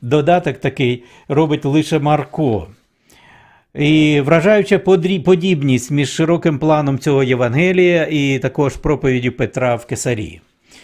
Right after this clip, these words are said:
У світлі як зовнішніх, так і внутрішніх доказів,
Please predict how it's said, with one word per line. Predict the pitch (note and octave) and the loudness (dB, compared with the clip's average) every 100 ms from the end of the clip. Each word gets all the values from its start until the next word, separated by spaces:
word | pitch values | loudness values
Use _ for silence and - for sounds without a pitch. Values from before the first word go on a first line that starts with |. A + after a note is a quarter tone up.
| - - _ | -20 -20 _
У | F3 | -2
світлі | F3 C4+ C#4+ A#3 A3+ G3+ | 2 0 0 2 4 4
як | F3 F#3+ D#3 | 4 2 2
зовнішніх, | C3 A3+ G#3 C#3+ C#3 - C#3+ A#2+ | 0 2 2 0 -2 -2 -4 0
так | F3 E3+ | 0 0
і | E3+ | 0
внутрішніх | D#3 F#3 E3+ C3 B2 C3+ A#2+ | 0 0 0 -4 -6 -4 -4
доказів, | A#2 G#3+ C4 A#3+ G3+ A3 G#3 | 2 2 4 0 0 0 0